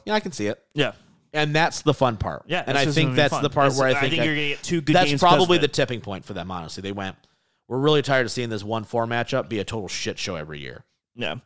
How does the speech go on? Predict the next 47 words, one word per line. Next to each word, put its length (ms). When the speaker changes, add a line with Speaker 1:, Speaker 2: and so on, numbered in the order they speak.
Speaker 2:
And 180
honestly, 380
if, 100
I 80
mean, 160
I 60
don't 160
think 160
Texas, 400
Michigan 340
necessarily 460
would 160
have 40
been 120
a 60
shit 200
show, 320
but 140
if 80
you, 100
if 140
you 80
Speaker 1:
No, 80
Speaker 2:
did 20
Speaker 1:
no, 80
I 40
Speaker 2:
your 100
Speaker 1:
mean, 100
like, 140
if 60
they 80
would 80
have 80
put 140
Florida 200
Speaker 2:
yeah, 60
Speaker 1:
State 160
Speaker 2:
if 60
you 80
put 80
Speaker 1:
in. 60
Speaker 2:
Florida 260
Speaker 1:
Yeah, 40
yeah. 60
Speaker 2:
State 340
in 120
there, 260